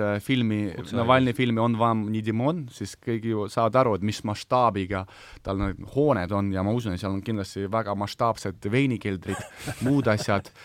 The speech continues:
Speaker 1: Et tal on, et noh, selles mõttes, et ma arvan, et kui mingi tuumasõda hakkab pihta, siis tal on kõik need kohad olemas, et mitu aastaks toitu ja jooki ja muid asju. Ei, päriselt, päriselt.
Speaker 2: Mhm.
Speaker 1: Et kõik ju, vaata, ta on,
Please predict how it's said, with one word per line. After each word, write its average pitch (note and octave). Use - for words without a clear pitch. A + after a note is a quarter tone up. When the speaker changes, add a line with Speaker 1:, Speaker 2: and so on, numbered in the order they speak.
Speaker 1:
Et F#2+
tal A2
on, A2
et A#2
noh, C3
selles C3
mõttes, B2
et -
ma C3
arvan, C#3
et -
kui C3+
mingi B2+
tuumasõda D3
hakkab -
pihta, D#3
siis G#2
tal A2+
on A#2
kõik B2
need G2+
kohad B2
olemas, A#2+
et G#2+
mitu B2
aastaks A2+
toitu C#3+
ja G#2
jooki A#2+
ja G#2+
muid C3+
asju. G2
Ei, A2+
päriselt, B2+
päriselt. F2+
Speaker 2:
Mhm. -
Speaker 1:
Et G2
kõik B2+
ju, A2
vaata, -
ta A#2+
on, A#2+